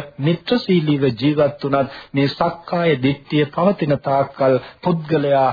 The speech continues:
හිතන්නේ, කල්පනා කරන්නේ තමන් වෙන් කොටගෙනයි. අඹු සැමියන් වශයෙන් ඊටාම සෙනෙහසින් බැඳී සිටියත්, ඔවුනොවුන් මේ සක්කාය දිට්ඨිය පවතින තාක්කල් තමන් මූලික කරගෙන තමන්ගේ ගැලවීම, තමන්ගේ සුඛ විහරණය,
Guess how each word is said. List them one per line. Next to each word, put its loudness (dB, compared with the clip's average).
හිතන්නේ, 0
කල්පනා 0
කරන්නේ -2
තමන් -2
වෙන් 0
කොටගෙනයි. -6
අඹු 0
සැමියන් 0
වශයෙන් 0
ඊටාම 0
සෙනෙහසින් 0
බැඳී 2
සිටියත්, 0
ඔවුනොවුන් 4
මේ 0
සක්කාය 0
දිට්ඨිය 0
පවතින 0
තාක්කල් 0
තමන් 0
මූලික 2
කරගෙන 0
තමන්ගේ 2
ගැලවීම, 0
තමන්ගේ 0
සුඛ -2
විහරණය, 2